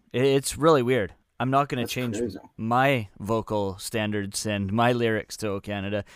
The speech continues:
Speaker 1: It is what it is. It came with the
Speaker 2: Right.
Speaker 1: country, you know what I mean? So,
Speaker 2: Right.
Speaker 1: yeah. I mean, you, you'd
Speaker 2: It's
Speaker 1: never
Speaker 2: uh,
Speaker 1: hear the American national anthem. Those,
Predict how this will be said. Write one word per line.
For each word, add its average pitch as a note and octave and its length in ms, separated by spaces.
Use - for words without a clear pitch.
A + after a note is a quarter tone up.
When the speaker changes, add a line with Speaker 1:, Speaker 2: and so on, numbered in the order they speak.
Speaker 1:
It C3 140
is D3 120
what C3+ 140
it B2 80
is. C3+ 260
It G#2 120
came C3+ 280
with A#2+ 200
the A2 160
Speaker 2:
Right. G2+ 120
Speaker 1:
country, C3 420
you G#2 60
know A2+ 80
what A#2 120
I A2 40
mean? C3+ 280
So, G2 340
Speaker 2:
Right. G#2 260
Speaker 1:
yeah. G#2+ 320
I C3 80
mean, D3+ 160
you, D3 80
you'd C3 220
Speaker 2:
It's B2 100
Speaker 1:
never C#3+ 260
Speaker 2:
uh, B2+ 40
Speaker 1:
hear C3 500
the B2+ 140
American A#2+ 440
national A2 420
anthem. G#2 460
Those, A2 500